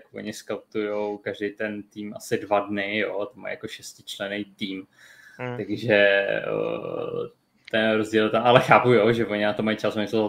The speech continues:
Speaker 1: to placený prostě a tak, takže
Speaker 2: Ano.
Speaker 1: to je o úplně něčem jiným. Jo, jenom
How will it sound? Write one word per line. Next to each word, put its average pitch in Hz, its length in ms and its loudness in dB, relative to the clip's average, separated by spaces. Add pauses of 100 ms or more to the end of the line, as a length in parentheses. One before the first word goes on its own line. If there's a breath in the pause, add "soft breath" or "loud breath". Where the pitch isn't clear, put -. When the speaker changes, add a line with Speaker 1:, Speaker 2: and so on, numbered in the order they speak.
Speaker 1:
to 107 60 0
placený 107 460 -2
prostě 107 320 -6
a 104 100 -2
tak, 104 340 0 (200)
takže 98 420 -4
Speaker 2:
Ano. 98 280 -6
Speaker 1:
to 101 60 -10
je 101 320 -12
o 104 160 0
úplně 104 280 -2
něčem 104 320 -6
jiným. 95 180 -10 (520 loud breath)
Jo, 107 160 -2
jenom 104 220 -4